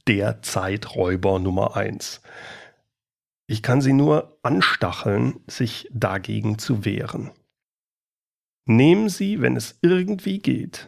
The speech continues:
nur an Meetings teil, die klar strukturiert sind. Meetings,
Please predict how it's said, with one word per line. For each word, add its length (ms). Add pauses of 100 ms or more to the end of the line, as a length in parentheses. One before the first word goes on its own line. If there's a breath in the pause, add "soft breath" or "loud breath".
nur 380
an 140
Meetings 480
teil, 360
die 200
klar 340
strukturiert 720
sind. 420 (720)
Meetings, 400